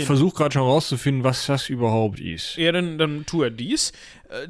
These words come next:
Speaker 2: das ist eine Arterienerkrankung, ne, die kann auch infolge der Operation entstanden sein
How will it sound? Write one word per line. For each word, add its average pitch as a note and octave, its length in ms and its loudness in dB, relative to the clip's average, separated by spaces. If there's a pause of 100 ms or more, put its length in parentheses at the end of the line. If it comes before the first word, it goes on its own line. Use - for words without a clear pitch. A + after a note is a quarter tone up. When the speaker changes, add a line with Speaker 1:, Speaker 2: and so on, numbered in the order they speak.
(220)
Speaker 2:
das D3+ 180 -2
ist - 140 -6
eine F3 140 -2
Arterienerkrankung, A3+ 1500 -2
ne, D#3 180 -6
die D3+ 140 -8
kann F#3 240 0
auch F3+ 240 -4
infolge F3 420 -2
der D#3+ 120 2
Operation D#3+ 580 -2
entstanden F3+ 580 -4
sein F3+ 400 -2